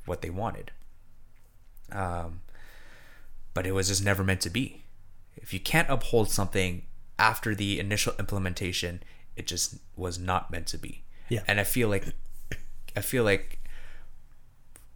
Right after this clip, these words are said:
Speaker 1: for Cap personally, he needs to make that realization about, about America itself.
Speaker 2: He needs to
Speaker 1: Right?
Speaker 2: make that connection, yeah.
Speaker 1: Exactly.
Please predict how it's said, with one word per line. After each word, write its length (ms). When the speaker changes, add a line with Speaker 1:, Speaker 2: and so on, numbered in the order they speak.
Speaker 1:
for 220
Cap 400
personally, 920
he 280
needs 300
to 120
make 240
that 160
realization 640
about, 360
about 340
America 560
itself. 480
Speaker 2:
He 120
needs 120
to 60
Speaker 1:
Right? 60
Speaker 2:
make 120
that 140
connection, 380
yeah. 80
Speaker 1:
Exactly. 500